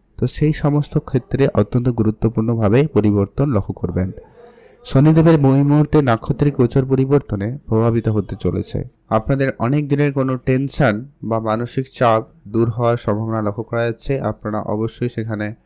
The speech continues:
গুরুত্ব রাখতে পারেন। পিতার কাছ থেকে আপনি ভালো কিছু অর্থপ্রাপ্তির যোগ লক্ষ্য করছেন,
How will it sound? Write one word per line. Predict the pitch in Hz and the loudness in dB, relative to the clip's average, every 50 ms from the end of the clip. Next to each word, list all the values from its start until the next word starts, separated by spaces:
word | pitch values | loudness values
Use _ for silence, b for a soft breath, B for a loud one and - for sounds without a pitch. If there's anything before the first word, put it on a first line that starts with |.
| _ _ _ _ _ _ _ _ _ | _ _ _ _ _ _ _ _ _
গুরুত্ব | - 107 107 107 104 _ - 123 131 170 _ _ _ _ - | -4 -2 -2 -2 -6 _ -8 -8 -8 -8 _ _ _ _ -4
রাখতে | 101 98 - - - 110 | -4 -4 -4 -4 -10 -10
পারেন। | 104 - 95 - - - _ _ _ _ _ _ b b b b b b b b b b b b _ | -8 -8 -8 -8 -10 -12 _ _ _ _ _ _ b b b b b b b b b b b b _
পিতার | 135 135 - 156 156 156 | -2 2 2 2 2 4
কাছ | - 151 - - | 0 -2 -2 0
থেকে | - 156 147 160 | -4 0 2 2
আপনি | 151 143 - 151 147 147 156 - 220 214 _ _ | 0 0 -2 -4 -4 -4 -4 -6 -10 -14 _ _
ভালো | - 104 113 - 131 135 | -4 0 0 2 2 2
কিছু | 135 131 - - 139 | 0 -2 -2 0 0
অর্থপ্রাপ্তির | 123 117 - - - 131 127 131 123 120 _ - 135 131 123 | 0 0 -2 -2 -6 -4 -2 -2 -4 -4 _ -8 -8 -8 -6
যোগ | 113 113 113 113 110 - - - 127 | -2 0 0 0 0 -4 -14 -8 -6
লক্ষ্য | 123 - - - 113 | -6 -6 -6 -6 -2
করছেন, | - 113 110 - - - 127 123 151 | -2 -2 -2 -2 -4 -4 -2 -4 -4